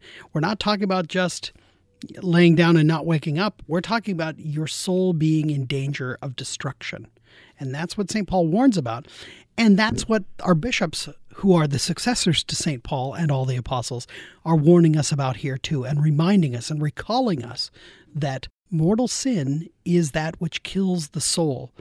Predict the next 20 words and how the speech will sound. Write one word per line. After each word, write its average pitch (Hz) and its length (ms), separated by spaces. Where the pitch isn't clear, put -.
And 147 260
it 202 220
can 285 320
be, 185 220
thanks 190 320
be 180 160
to 170 60
God, 151 360
forgiven 160 640
through 196 140
the 160 80
sacrament 180 400
of 156 80
reconciliation. 156 840
And 175 140
then 190 120
we 196 100
can 170 120
be 160 80
strengthened 185 720